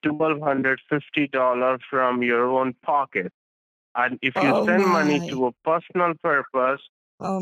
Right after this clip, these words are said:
Speaker 1: if
Speaker 2: my.
Speaker 1: you send money to personal purpose, then you will just have to bear it only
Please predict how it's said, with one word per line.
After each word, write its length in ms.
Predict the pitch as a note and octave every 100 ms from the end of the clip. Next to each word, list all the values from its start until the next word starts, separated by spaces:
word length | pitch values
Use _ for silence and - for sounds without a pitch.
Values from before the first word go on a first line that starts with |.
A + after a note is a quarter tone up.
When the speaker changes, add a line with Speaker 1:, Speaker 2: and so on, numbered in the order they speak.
| F3+
Speaker 1:
if 120 | D#3 C#3+
Speaker 2:
my. 60 |
Speaker 1:
you 120 | C#3+ C3+
send 240 | E3 F#3 F3+
money 360 | E3+ D#3 D3+ -
to 140 | C3+
personal 460 | D3 D#3+ D#3 D#3+ D3 -
purpose, 600 | E3 D#3+ - C#3 C#3+ D3 - _ _ -
then 220 | C#3+ C#3
you 160 | C3+ C#3
will 180 | C#3+ C3+
just 200 | D3+ - -
have 280 | D3 C#3 C3+ -
to 120 | C#3+
bear 440 | B2+ C3+ C3 B2+ B2+
it 100 | B2 - -
only 480 | C3 B2+ C3 B2+